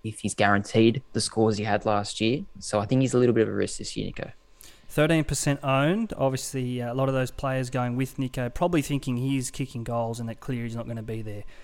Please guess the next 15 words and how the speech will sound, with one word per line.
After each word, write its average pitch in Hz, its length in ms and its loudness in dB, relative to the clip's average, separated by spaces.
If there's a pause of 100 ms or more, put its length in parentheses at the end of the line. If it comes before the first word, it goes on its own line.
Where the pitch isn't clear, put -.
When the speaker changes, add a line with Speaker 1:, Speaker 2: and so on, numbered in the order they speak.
(760)
Speaker 2:
Let's 139 160 2
get 147 220 0
to 139 100 0
round 127 280 4
one, 123 280 0
the 117 80 -4
team 131 260 -2
list 117 180 -6
Tuesday, 113 400 -6
and 110 120 -8
see 113 320 -6
how 123 320 -2
that 120 160 -2
all 113 160 -6
forms. 127 580 -2